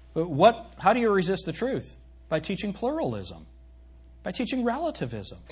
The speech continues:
Again, it's not about what is extreme, it's about what is true. They resist the truth. "Men of corrupt minds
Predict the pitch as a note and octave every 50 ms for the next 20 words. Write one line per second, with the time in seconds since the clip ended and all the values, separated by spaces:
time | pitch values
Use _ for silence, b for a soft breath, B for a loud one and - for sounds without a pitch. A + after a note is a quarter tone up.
0 | B B B B B B B B B B B - - F3 E3 A#3+ C4 D4+ C4 E3
1 | D#3+ C#3+ - F#3 F3+ F#3+ G#3+ G#3 G#3+ G#3 G#3+ G3 G3 F#3+ E3+ E3+ E3 - - -
2 | G#3 A3+ A3+ G3+ F#3 E3+ E3+ E3 E3 D#3+ C#3 C3+ C#3 C3+ - - - - C4+ D#4
3 | D#4+ D4 - - F#3 - - - - - - - - - - b b b b b
4 | b b - - D#3+ F3+ E3 D#3+ D#3 C#3+ C3+ B2 F3+ A3+ C4 B3+ - - G#3 G3+
5 | F#3+ - A#3+ C#4 B3 D#3 - B B B B B B F#3+ A3 A#3+ A3+ G3+ - -
6 | - - F#3+ E3+ E3 F3 G3+ C#4 D4+ - - G#3 A#3 B3+ C4 C4 B3 G#3+ D3+ C3+
7 | A#2+ - -